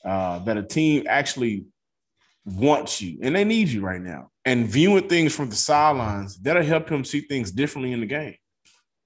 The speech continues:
Like, he, he, he'll be next to the coaching, coaching staff, uh, while first team is out there at practice and they're getting those first team reps. And he's able to analyze and break down,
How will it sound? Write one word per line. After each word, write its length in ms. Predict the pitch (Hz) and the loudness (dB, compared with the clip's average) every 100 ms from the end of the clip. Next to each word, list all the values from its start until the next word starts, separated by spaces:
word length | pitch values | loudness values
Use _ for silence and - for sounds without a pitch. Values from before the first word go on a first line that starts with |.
| _ - | _ -8
Like, 120 | 107 | 0
he, 240 | 135 151 | 0 2
he, 280 | 127 160 117 | 0 -2 2
he'll 180 | 131 165 | 4 4
be 400 | 156 151 135 120 _ _ _ _ | 2 -2 -4 -6 _ _ _ _
next 320 | 104 139 131 | 0 0 0
to 80 | 147 | 0
the 80 | 123 | 0
coaching, 640 | 120 143 143 120 110 117 - | 2 2 2 0 -2 -6 -8
coaching 320 | - 151 143 | 0 0 0
staff, 480 | 117 127 113 107 104 - - _ - | -2 0 0 0 -2 -10 -20 _ -4
uh, 300 | 101 101 98 | 0 2 2
while 180 | 98 104 | 2 0
first 340 | - 143 135 | 2 2 2
team 240 | 139 135 120 | 2 2 2
is 140 | 113 | 0
out 200 | 117 110 | 0 -2
there 280 | 113 110 98 | -4 -6 -6
at 160 | 107 101 | -10 -4
practice 440 | 120 107 - 98 | -2 -2 -6 -8
and 100 | 101 | -4
they're 100 | 104 | -4
getting 180 | 98 98 | -2 -4
those 180 | 95 - | -4 -8
first 260 | 101 98 | -10 -10
team 180 | - 95 | -8 -8
reps. 380 | 87 76 - _ _ _ _ | -8 -10 -14 _ _ _ _
And 100 | 104 | -2
he's 140 | 120 110 | -2 0
able 240 | 113 101 | -2 -2
to 60 | 95 | -4
analyze 640 | 104 113 101 98 95 92 | -2 -2 0 2 0 0
and 120 | 90 | -4
break 220 | 98 104 | -4 -4
down, 400 | 92 98 95 92 | -2 -2 -2 -4